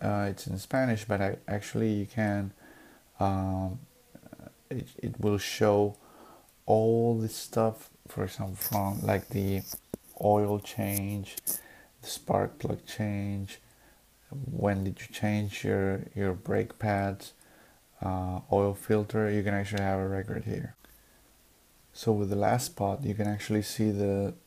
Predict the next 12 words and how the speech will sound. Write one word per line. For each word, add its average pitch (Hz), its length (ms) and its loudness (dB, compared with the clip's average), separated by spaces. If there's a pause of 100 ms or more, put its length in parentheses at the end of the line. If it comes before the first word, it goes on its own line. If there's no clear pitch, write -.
the 104 200 2
latest 107 480 0
spot 101 320 0
where 98 160 0
you 95 140 0
parked 107 460 -6
your 101 140 -2
motorcycle 101 680 -4
and 98 120 0
you 95 80 2
took 104 320 -4
off, 101 340 -4